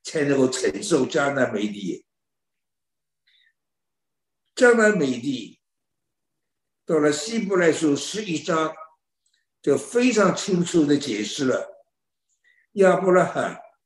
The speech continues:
并不是真的去向往那个迦南美地，他看见了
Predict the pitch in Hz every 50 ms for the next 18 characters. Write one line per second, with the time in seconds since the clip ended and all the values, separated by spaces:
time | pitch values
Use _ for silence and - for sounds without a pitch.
0 | _ _ _ _ _ _ _ _ _ _ _ _ _ _ _ _ _ _ _ _
1 | _ - 269 233 226 214 202 180 165 151 127 151 175 165 156 160 - - 160 139
2 | 131 127 - - - 196 175 175 165 151 156 143 147 - 147 131 127 - - 127
3 | 120 127 143 147 135 127 113 107 - - - - _ _ _ _ _ - 143 135
4 | 127 131 - 170 151 147 147 135 131 123 107 95 98 - 131 127 - - - -
5 | _ _ _ _ _ _ _ _ _ _ _ _ _ _ _ _ _ _ _ _
6 | _ _ _ _ _ _ _ _ _ _ _ _ _ _ _ _ _ _ _ _
7 | _ - - 147 143 - - - - - 190 180 165 151 143 - 175 147 131 127
8 | 117 110 92 80 - - -